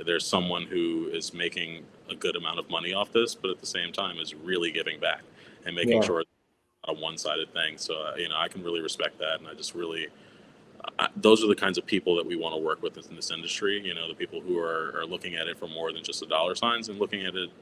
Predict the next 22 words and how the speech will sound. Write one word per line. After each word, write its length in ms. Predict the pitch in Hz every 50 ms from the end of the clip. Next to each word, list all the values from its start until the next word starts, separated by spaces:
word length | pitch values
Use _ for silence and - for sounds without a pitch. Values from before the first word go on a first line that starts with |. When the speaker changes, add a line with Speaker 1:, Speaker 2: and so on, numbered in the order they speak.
| - 85 85 87 87
Speaker 1:
as 220 | 82 - - - 87 92
what, 160 | 98 101 - - - - 101 92 92 87 - - 117
what, 180 | 110 117 120 - - - - - - - - - - - - -
you 80 | 110
know, 200 | 104 98 90 82 82 - - - - - -
what 140 | 107 113 120
are 60 | 127
we 120 | 120 117 107
doing 400 | 98 - 98 95 95 92 90 87
for 220 | - - 92 87
the 80 | 87 -
people 320 | - 101 90 - 90 85
around 360 | 87 80 80 76 73 71 -
us? 200 | - - - -
What 120 | - 90 87
are 40 |
we 120 | 90 - 95
doing 200 | 92 90 90 87
for 120 | - 95
our 100 | 87 85
Speaker 2:
Yeah. 60 | 104
Speaker 1:
community? 300 | 98 - 87 87 90 -